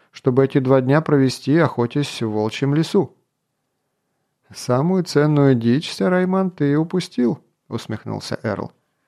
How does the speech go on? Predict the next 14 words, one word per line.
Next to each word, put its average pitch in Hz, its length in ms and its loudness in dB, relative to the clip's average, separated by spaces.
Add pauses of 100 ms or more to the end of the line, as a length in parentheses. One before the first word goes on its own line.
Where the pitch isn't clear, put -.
(300)
«Гончие 127 640 2
загнали 123 420 2
зверя 127 580 4
и 120 380 0 (120)
едва 135 640 2
не 139 120 2
разорвали 120 540 2
его 117 200 0
на 110 160 -4
части. - 480 -4 (480)
Ты - 80 -4
как 156 220 0
раз 143 260 4
кстати. - 560 -4